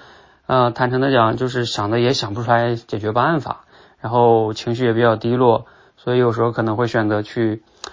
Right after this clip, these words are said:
啊，刷一会儿新闻啊，看一个电影啊，等等等等的。那这个就会导致你要是看，偶尔看一些还好，对不对？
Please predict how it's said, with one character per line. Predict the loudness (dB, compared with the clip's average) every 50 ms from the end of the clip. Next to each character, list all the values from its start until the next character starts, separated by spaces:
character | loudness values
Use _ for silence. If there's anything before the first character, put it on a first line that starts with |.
| -20 _ _ -4
啊， | -2 0 0 0 -2
刷 | 2 2 2 4 4
一 | 2
会 | 2 0
儿 | 0
新 | 0 0 0 0
闻 | 2 2 2 2 0 0
啊， | 2 2 2 4 2 2 0 -2 -6 -8
看 | -6 -6 -4 -2
一 | -2
个 | -4
电 | -2 -2 0 0 2
影 | 0 0 -2 -2
啊， | -2 0 0 0 0
等 | -2 -4 -4
等 | -2 0 0
等 | 2 2
等 | 2 0 0
的。 | -2 -6 -8 _ _ -20 -20 -20 -20 -16 _
那 | -6 -4
这 | 0 2 2
个 | 2 2
就 | 2 0 0
会 | 0 0 0 0 -2 -6 _ _ _ _ _ _ _ _ 0
导 | 0 0 0
致 | 2 2 2 2 2
你 | 4 4
要 | 4 4 4 2
是 | 0
看， | -6 -6 0 0 2 4
偶 | 4 4
尔 | 4 2
看 | 2 2 0 2
一 | 2 0
些 | 0 0 0 0
还 | 0 0
好， | -2 -2 -4 -4 -4
对 | -6
不 | -8 -6
对？ | -6 -6 -6 -8